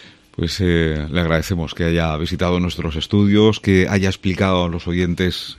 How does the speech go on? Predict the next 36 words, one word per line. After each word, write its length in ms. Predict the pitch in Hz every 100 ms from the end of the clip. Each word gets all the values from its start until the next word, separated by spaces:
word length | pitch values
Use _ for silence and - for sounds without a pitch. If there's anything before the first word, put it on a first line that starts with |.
| -
el 120 | 78
gran 220 | 82 104
trabajo 400 | 101 80 87 101
que 100 | 80
hace 200 | 80 95
Zona 240 | 85 85 76
Franca, 320 | 92 98 98
la 60 |
importancia 460 | 98 87 78 98 123
que 100 | 101
tiene 200 | 90 95
la 120 | 87
provincia 380 | 82 85 90 95
de 120 | 80
Cádiz, 380 | 82 85 104 110 - - - _
el 340 | 98 92 90 85
número 260 | 107 120
de 80 | 104
empleos 400 | 92 101 98 95
que 440 | - 92 87 80 -
genera, 540 | 87 85 98 101 101
de 80 | 87
actividad, 560 | 85 95 82 85 92 -
eh, 340 | 95 82 73 87
económica 640 | 92 95 98 90 85 82
en 80 | 80
la, 260 | 80 76 60
en 100 | 85
la 80 | 82
provincia, 520 | 80 87 95 107 104 - - -
muy 220 | - 226 226
importante, 680 | 123 82 90 90 107 113
y 120 | - 95
todos 260 | 113 110
esos 260 | 117 131 -
proyectos 640 | 101 107 107 - 117 -